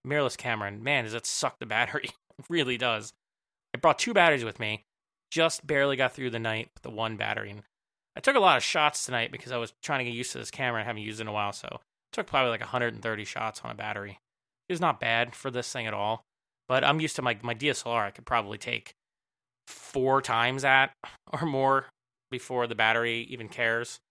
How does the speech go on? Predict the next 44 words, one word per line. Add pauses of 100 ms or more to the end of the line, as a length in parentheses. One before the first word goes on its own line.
(200)
Just
doing
stills.
Like,
I've
never
run
out
of
battery (160)
power
on (600)
my
D
S
L
R. (760)
So (800)
that's
a
thing.
I,
that's
why
I
got
these
extra
batteries.
They're
cheap
and
they're
easy
to
swap
in
and
out. (680)
So (380)
that's
the
only
thing.